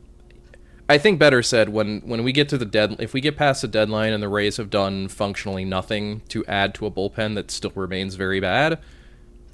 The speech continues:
or at least that is bad for the time being, that should probably be a big warning sign that, you know, that the Rays maybe are not the team of destiny for this season.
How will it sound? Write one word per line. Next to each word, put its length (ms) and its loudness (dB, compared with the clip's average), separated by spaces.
or 80 0
at 60 0
least 340 -4
that 140 2
is 80 -2
bad 340 0
for 120 -6
the 80 -8
time 240 -4
being, 340 0
that 380 2
should 220 -4
probably 300 0
be 120 -2
a 80 0
big 240 -4
warning 460 -4
sign 320 -4
that, 140 -6
you 80 -6
know, 140 -6
that 200 -6
the 60 -10
Rays 360 0
maybe 260 -4
are 80 -4
not 360 0
the 80 -4
team 320 -6
of 100 -10
destiny 500 -4
for 140 -14
this 160 -12
season. 440 -14